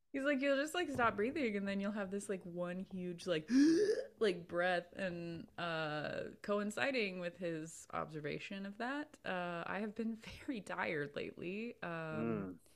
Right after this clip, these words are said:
Speaker 1: even after a full night's sleep. Still want more sleep."
Speaker 2: Mm. My,
Speaker 1: So
Speaker 2: uh,
Speaker 1: I have a sleep study appointment next week.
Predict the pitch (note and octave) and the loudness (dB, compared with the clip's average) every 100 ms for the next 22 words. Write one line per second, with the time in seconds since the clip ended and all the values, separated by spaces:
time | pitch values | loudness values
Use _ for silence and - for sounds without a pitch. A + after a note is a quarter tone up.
0 | _ - E3 E3 E3 E3+ E3 E3 E3+ E3 | _ -4 -2 0 -2 -2 -4 -4 -6 -6
1 | F3 D#3+ - G3 F#3 F3+ _ _ _ - | -6 -8 -6 -4 -4 -8 _ _ _ -10
2 | A#3+ A#3 A3+ A3+ A3+ A3 A#3+ B3 - _ | -6 -4 -4 -4 -6 -6 -2 -2 -4 _
3 | _ _ _ _ - A2 G#2+ F#2 - - | _ _ _ _ -4 -2 0 -2 -8 -18
4 | - - G#2+ A2+ A#2 A#2 A2 G#2 G2 - | -20 -12 6 10 12 12 12 10 6 2
5 | F3+ E3 D#3+ E3+ E3 D#3+ D3+ D3+ D3 D#3 | 2 2 2 -2 0 2 4 2 0 -6
6 | - D#3 - D2+ D#2 D#2+ - - B1 A#1+ | -8 -8 -6 -6 -2 -4 -4 -8 -6 -8
7 | - - - - - - - | -10 -18 -18 -16 -14 -16 -18